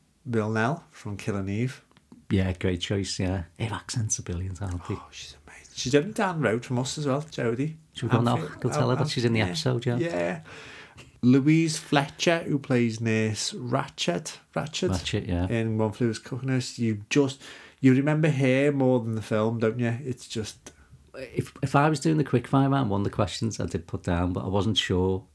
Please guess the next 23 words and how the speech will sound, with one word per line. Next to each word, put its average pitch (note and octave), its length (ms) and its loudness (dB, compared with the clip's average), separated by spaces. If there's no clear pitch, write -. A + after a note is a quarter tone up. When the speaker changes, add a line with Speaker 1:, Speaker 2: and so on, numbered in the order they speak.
Speaker 2:
how F#2+ 120 4
well F2 240 2
you'd F2 240 -2
seen, F2+ 380 0
uh, G2+ 120 0
sorry, F#2 220 -2
how F2+ 80 2
well F2 240 0
you F2 80 2
knew E2+ 160 2
One F#2 140 -2
Flew F#2+ 180 -4
Over F2+ 80 -4
the F2 80 -14
Cuckoo's - 300 -8
Nest, F#2 180 -6
'cause D#2 180 -8
it E2 140 -2
might D#2+ 140 -4
be F2 80 -4
a - 20 0
long F2 100 -2
time. F2 320 -2